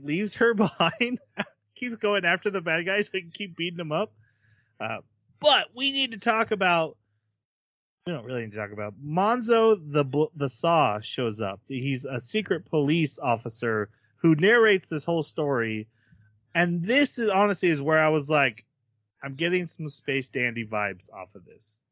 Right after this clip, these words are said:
I am not getting Cowboy Bebop. I am getting, 'cause he, like, he's got this billy club that he uses as a shake weight while he's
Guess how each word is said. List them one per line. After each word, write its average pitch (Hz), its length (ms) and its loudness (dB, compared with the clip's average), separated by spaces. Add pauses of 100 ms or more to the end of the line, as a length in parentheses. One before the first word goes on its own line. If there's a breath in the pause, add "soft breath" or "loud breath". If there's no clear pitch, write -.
I 101 140 -10
am 107 80 -12
not 170 220 -2
getting 226 240 0
Cowboy 196 320 0
Bebop. 143 400 -2
I 139 180 0
am 156 100 -4
getting, 143 540 -2 (340)
'cause 240 160 -4
he, 262 60 -6
like, 240 220 0
he's 233 240 -4
got 226 160 -4
this 208 160 -2
billy 165 340 -2
club 214 300 0
that 175 120 0
he 170 100 -6
uses 190 380 -2
as 165 140 0
a 127 100 -4
shake 185 380 -2
weight 208 320 4
while 151 200 -2
he's 135 280 -4